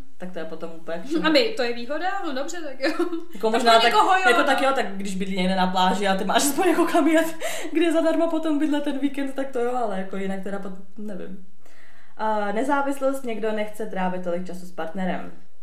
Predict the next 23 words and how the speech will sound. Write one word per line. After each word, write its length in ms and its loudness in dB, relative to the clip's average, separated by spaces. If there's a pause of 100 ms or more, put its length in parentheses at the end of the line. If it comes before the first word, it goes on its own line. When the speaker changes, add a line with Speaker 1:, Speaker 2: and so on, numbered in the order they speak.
(640)
Speaker 1:
A 320 0
je 120 0
pro 120 -2
mě 100 -2
pak 160 -4
větší 200 -2
vzácnost 440 -2
už 180 -4
vidět, 260 -4
ten 200 -4
čas 360 -4
si 320 -4
užiju 600 -4
na 80 -6
maximum. 600 -6 (180)
No, 80 -4
že 60 -4
se 40 -2
Speaker 2:
Mhm. 80 -4
Speaker 1:
prostě 180 -4
nevidí 260 -6
tak 160 -6
často. 280 -4